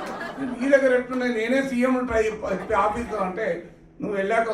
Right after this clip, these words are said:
స్టూడెంట్ లీడర్ వస్తే ఆయనకు చెప్తే గంట సేపట్లో మెమోని పట్టుకొచ్చి ఇచ్చేయడం." ఇప్పుడు చెప్పండి, ఇక నేను ఇంతకన్నా ఎక్కువ వివరణ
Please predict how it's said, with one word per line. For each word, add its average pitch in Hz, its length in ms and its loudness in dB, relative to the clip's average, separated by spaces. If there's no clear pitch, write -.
స్టూడెంట్ 196 360 -6
లీడర్ 185 220 -4
వస్తే 170 180 -6
ఆయనకు 180 280 -2
చెప్తే 175 180 -4
గంట 180 300 -4
సేపట్లో 196 260 -4
మెమోని 185 360 -4
పట్టుకొచ్చి 165 360 -8
ఇచ్చేయడం." - 380 -14
ఇప్పుడు - 300 -8
చెప్పండి, - 300 -4
ఇక 185 180 -6
నేను 196 160 -4
ఇంతకన్నా 233 420 -2
ఎక్కువ 226 220 -4
వివరణ 214 380 0